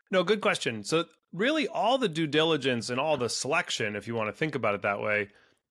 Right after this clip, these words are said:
uh, is done by Endeavor. And so for those listening who've been through the Endeavor process, it is quite rigorous. Um, lots of interviews over months and months, hopefully that are also additive, right? Our goal is that our selection process also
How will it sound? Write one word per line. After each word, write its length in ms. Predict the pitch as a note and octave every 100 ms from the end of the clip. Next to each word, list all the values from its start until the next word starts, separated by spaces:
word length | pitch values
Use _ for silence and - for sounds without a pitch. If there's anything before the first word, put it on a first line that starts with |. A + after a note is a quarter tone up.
| _
uh, 180 | C#3 B2
is 160 | D#3 C#3+
done 240 | D3 D3
by 180 | C#3+ C3
Endeavor. 560 | A#2+ G#2 G#2 G2+ G2 - _ - B2+
And 80 |
so 300 | A#2 C3 B2
for 180 | A2+ B2+
those 460 | B2 C#3 C#3 - - -
listening 400 | D3 C3 C3+ B2+
who've 340 | B2+ A2 A#2
been 240 | C#3 D3 C#3
through 200 | - C3
the 100 | B2+
Endeavor 380 | A#2 B2 A#2
process, 500 | A2+ C#3+ C#3+ - A2+
it 100 | D#3
is 200 | E3 E3
quite 440 | - D3+ C#3+ C#3 -
rigorous. 600 | C3 C#3+ C3 A2+ G#2+ - - - - _ -
Um, 460 | B2 A2 G#2+ A2 -
lots 320 | C#3+ D3 D3
of 100 | C#3+
interviews 640 | C3+ C3+ B2 C3 B2+ A2+ -
over 260 | C#3+ B2+ B2
months 320 | B2 C3 B2
and 100 | A#2+
months, 400 | A#2+ B2+ A2+ - - - -
hopefully 380 | D3 A#3+ - A3+
that 160 | E3 C#3+
are 80 |
also 360 | C#3+ D#3 - C3
additive, 540 | - B2+ B2+ A#2 - -
right? 160 | A2
Our 140 | C3 D3+
goal 320 | C3+ C3 B2+
is 80 | A#2
that 140 | B2
our 80 | A2+
selection 480 | - B2+ B2+ - A#2+
process 360 | A#2+ A2+ G#2+
also 500 | - B2+ B2 B2 G#2+